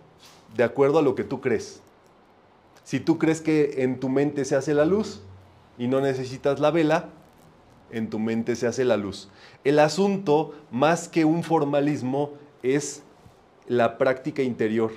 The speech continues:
el entendimiento de lo que estamos haciendo. Entonces, eh, el gran asunto es que lo que nos saca de esa vida es justamente actitudes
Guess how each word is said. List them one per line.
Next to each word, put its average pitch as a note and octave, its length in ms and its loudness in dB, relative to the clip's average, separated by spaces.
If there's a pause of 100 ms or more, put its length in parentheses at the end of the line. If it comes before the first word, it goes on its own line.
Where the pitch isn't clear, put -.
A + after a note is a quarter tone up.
el A#2+ 140 0
entendimiento B2+ 680 0
de D3+ 100 4
lo D3 140 0
que B2 60 -6
estamos C3 340 -2
haciendo. D#3+ 540 0 (520)
Entonces, E3+ 680 2 (1400)
eh, D3+ 360 0
el D3+ 140 4
gran F#3 260 8
asunto F#3 520 2
es E3 180 -2
que F3 320 2 (540)
lo C#3 200 4
que C#3+ 120 0
nos C#3 160 2
saca F3 320 4
de E3+ 60 4
esa E3+ 180 2
vida C#3 420 2 (380)
es A#2 240 -4
justamente C#3 1080 -2 (300)
actitudes D3 1000 -2